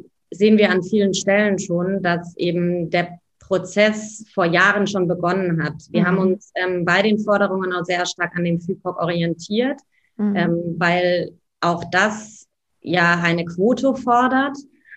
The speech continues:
Speaker 1: und selbst in der Wirtschaft die Veränderung nur mit Hilfe von unterstützenden Maßnahmen eintreten kann.
Speaker 2: Mhm.
Speaker 1: Wir glauben, dass wenn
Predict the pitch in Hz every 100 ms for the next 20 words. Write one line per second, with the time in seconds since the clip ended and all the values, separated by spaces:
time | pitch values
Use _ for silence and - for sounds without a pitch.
0 | _ 185 185 180 190 185 - 185 170 170
1 | 226 240 185 180 208 - _ _ _ _
2 | _ _ _ _ _ _ _ _ - 208
3 | 202 - 190 247 226 170 180 185 196 220
4 | 214 - _ _ _ _ _ - 208 233
5 | 233 - - _ 190 202 202 - - 208
6 | 233 226 226 208 208 208 202 196 190 190
7 | 196 208 208 196 185 180 214 220 170 156
8 | 156 160 156 - - _ _ 170 170 170
9 | 180 175 160 160 165 156 156 156 - 208
10 | 196 185 180 175 - _ - 185 175 180
11 | 185 185 175 175 - - - 180 175 175
12 | 175 - 170